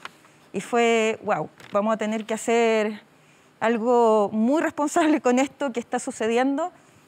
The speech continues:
para que suceda bien y no suceda como otras experiencias como la que se dio en Colombia".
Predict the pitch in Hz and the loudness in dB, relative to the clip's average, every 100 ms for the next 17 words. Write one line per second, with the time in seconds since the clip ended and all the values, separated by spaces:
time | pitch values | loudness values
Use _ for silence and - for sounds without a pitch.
0 | _ 226 220 240 226 311 330 285 302 320 | _ 0 0 -2 -4 0 2 2 0 0
1 | 208 170 _ _ _ - 226 269 269 294 | -2 -6 _ _ _ -4 -2 -2 -4 0
2 | 294 262 262 269 277 277 - 233 277 294 | 0 0 -2 0 -2 -4 -4 -4 -4 -6
3 | - 247 240 233 233 233 240 180 175 147 | -6 -4 -4 -4 -4 -4 -2 -4 -4 -6